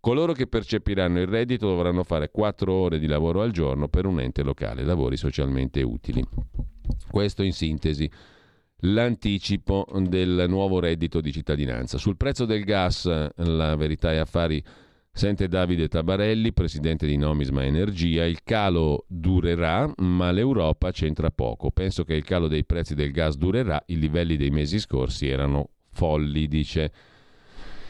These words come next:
il presidente di Nomisma Energia. Ci avviciniamo alla pausa con Italia Oggi, che apre con il limite al contante. Si tratta,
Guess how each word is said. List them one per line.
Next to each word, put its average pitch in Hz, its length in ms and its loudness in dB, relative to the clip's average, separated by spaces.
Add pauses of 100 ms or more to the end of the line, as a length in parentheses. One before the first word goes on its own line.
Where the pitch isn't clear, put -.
(200)
il 143 180 2
presidente 123 720 0
di 113 140 2
Nomisma 101 580 2
Energia. 85 880 0
Ci 95 320 -6
avviciniamo 92 760 0
alla 90 180 0
pausa 120 540 0
con 95 200 -2
Italia 90 460 0
Oggi, 87 420 0
che 82 160 -4
apre 82 420 0
con 80 180 0
il 80 120 -2
limite 82 380 0
al 80 140 -2
contante. 87 600 -2
Si 76 200 -8
tratta, 87 640 -4